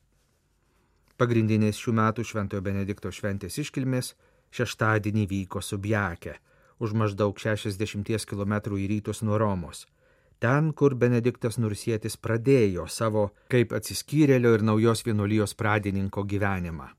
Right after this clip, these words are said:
Subjake yra dvi su benediktiniškosios tradicijos pradžia susijusios vietos. Vienuolynas pastatytas virš kalnų olos, kurioje Benediktas gyveno kaip atsiskyrėlis,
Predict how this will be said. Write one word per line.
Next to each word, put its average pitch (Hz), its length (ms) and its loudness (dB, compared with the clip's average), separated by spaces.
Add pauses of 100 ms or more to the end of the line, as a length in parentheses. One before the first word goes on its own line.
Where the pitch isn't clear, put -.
(680)
Subjake 107 600 0
yra 98 260 -2 (420)
dvi 127 240 4
su 120 260 -2
benediktiniškosios 104 1300 -2
tradicijos 98 520 -6
pradžia 98 420 -4
susijusios 95 640 -8
vietos. 110 540 -2 (500)
Vienuolynas 135 580 4
pastatytas 101 640 -6
virš 95 400 -6
kalnų 107 440 -2
olos, 104 600 -2 (500)
kurioje 110 380 2
Benediktas 101 640 -4
gyveno 98 400 -2
kaip 98 220 -10
atsiskyrėlis, 110 880 -4